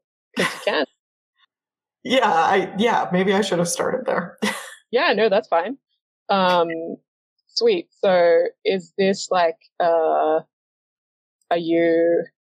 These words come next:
Speaker 1: have you got, like, equipment with which to hack in, or are you having to go into a store to look at?
Speaker 2: You know, it's more fun to do this manually, so I, I think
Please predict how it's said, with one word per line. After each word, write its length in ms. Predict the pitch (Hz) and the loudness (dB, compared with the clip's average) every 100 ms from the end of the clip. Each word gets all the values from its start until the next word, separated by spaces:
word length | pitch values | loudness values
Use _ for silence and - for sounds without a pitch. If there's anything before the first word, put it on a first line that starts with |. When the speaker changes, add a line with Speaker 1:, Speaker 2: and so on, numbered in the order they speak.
| _ _ _ _ _ _ - | _ _ _ _ _ _ -18
Speaker 1:
have 60 | 185 | -12
you 100 | 180 | -6
got, 300 | 180 170 175 | 0 0 0
like, 200 | 165 - | -4 -4
equipment 480 | 175 - 165 185 208 _ | -8 -4 -4 -4 -6 _
with 100 | - | -4
which 200 | - - | -4 -4
to 60 | - - | -8 -6
hack 140 | 170 170 | -4 -2
in, 160 | 190 | 0
or 40 | 247 | -2
are 40 | |
you 120 | 170 | -2
having 200 | 165 156 | -4 -4
to 100 | 156 - | -4 -2
go 160 | - | -2
into 120 | - - | -2 -6
a 260 | - - | -12 -10
store 400 | - - - - | -8 -4 -4 -4
to 80 | - | -8
look 80 | - _ - | -20 _ -18
at? 1200 | - _ _ _ _ _ _ _ _ _ _ 208 254 | -18 _ _ _ _ _ _ _ _ _ _ 0 2
Speaker 2:
You 60 | |
know, 440 | 254 254 247 247 - | 2 2 0 -2 -6
it's 200 | 254 - | -8 0
more 160 | 262 | -2
fun 240 | - 147 160 | 0 -4 -4
to 120 | 175 | -4
do 160 | 147 135 | -2 0
this 240 | - - | -2 -2
manually, 720 | 147 156 - - 185 170 170 | -2 -2 0 0 0 2 0
so 180 | 175 170 | 0 -2
I, 60 | 175 | 0
I 40 | |
think 460 | 262 294 - 196 | 0 -2 -2 -4